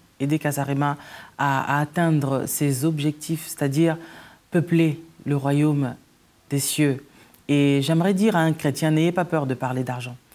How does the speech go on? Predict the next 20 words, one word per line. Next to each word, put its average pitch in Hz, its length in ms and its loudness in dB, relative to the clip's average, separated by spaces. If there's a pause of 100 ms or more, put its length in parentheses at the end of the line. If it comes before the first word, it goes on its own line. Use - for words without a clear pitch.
(380)
Parce 165 180 -2
que 160 440 2 (160)
beaucoup 180 220 0
de 190 100 2
personnes 170 360 0
ont 151 80 0
peur 170 360 0
de 139 100 -2
voir 156 360 0
que 139 240 -2 (220)
leur 151 240 0
frère 156 400 2
devenir 139 380 0
puissant. 143 380 -4 (580)
Mais 175 100 2
si 294 160 4
ton 208 140 2
frère 170 240 2
devient 147 320 2
puissant, 139 420 -2